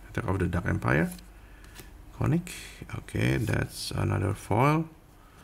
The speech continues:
Mai. Opposing Divine. And I think the last one is actually a rare.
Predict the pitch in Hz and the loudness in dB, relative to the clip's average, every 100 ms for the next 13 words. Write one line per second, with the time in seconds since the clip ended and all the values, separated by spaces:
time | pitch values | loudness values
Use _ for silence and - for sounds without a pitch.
0 | - - - - 101 98 82 - - - | -20 -20 -20 -4 2 2 2 -4 -12 -18
1 | - - 101 95 90 90 113 170 180 - | -14 -10 -4 0 2 4 4 4 0 -8
2 | - - - - - - - - - - | -18 -20 -20 -20 -20 -18 -18 -16 -18 -18
3 | - - 123 135 147 - 175 170 170 180 | -12 -4 -2 2 0 4 6 8 6 6
4 | 170 - - - 120 - - - - - | 4 4 0 2 2 2 0 -2 -2 -2
5 | - | -6